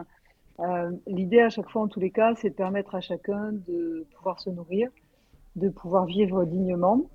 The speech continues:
euh, de pouvoir aussi peut-être développer une activité, parce qu'il y a aussi des personnes qui souhaitent aujourd'hui, euh,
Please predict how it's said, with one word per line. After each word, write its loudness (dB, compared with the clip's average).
euh, 2
de -2
pouvoir 2
aussi -4
peut-être 0
développer 0
une 2
activité, -4
parce -20
qu'il -8
y -2
a 0
aussi -12
des -4
personnes -6
qui -12
souhaitent -4
aujourd'hui, -2
euh, 4